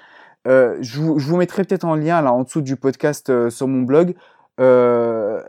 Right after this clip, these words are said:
là, les trois étapes pour les faire, vous allez voir, c'est hyper rapide. Faites des mind maps, juste des fiches mémo de synthèse. Et puis après, surtout, faites un maximum d'exercices.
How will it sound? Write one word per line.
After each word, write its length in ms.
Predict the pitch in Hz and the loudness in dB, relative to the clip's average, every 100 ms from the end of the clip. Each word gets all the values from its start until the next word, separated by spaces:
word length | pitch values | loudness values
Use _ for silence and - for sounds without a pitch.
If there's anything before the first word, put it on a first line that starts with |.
| 50 | -2
là, 180 | 135 156 | 2 2
les 100 | 147 | 0
trois 240 | 165 147 | 0 -2
étapes 240 | 147 165 | -2 -4
pour 100 | - | -2
les 60 | 143 | -2
faire, 140 | 180 | -2
vous 100 | 147 | -2
allez 100 | 135 | 0
voir, 140 | 135 151 | 0 -2
c'est 120 | 135 | -6
hyper 260 | 147 156 135 | -4 -2 -4
rapide. 260 | 135 151 - _ _ | -6 -10 -14 _ _
Faites 240 | _ 185 156 | _ -2 0
des 100 | 170 | -2
mind 240 | 170 170 | -2 -6
maps, 160 | 180 151 | -8 -8
juste 220 | 160 156 | -8 -4
des 100 | 160 | -6
fiches 420 | - 156 - - | -6 -10 -12 -10
mémo 340 | 135 156 170 165 | -4 -2 0 0
de 100 | 143 | -2
synthèse. 500 | 147 131 151 202 202 _ _ - | -4 -2 -2 -2 -6 _ _ -14
Et 60 | |
puis 220 | 120 - 151 | -10 -4 -4
après, 180 | - | -4
surtout, 240 | 165 151 165 | -12 -12 -12
faites 240 | - 160 | -10 -6
un 60 | 151 | -4
maximum 400 | 151 - 156 151 | -4 -6 -6 -2
d'exercices. 580 | 143 143 139 151 - | -2 -4 -6 -12 -14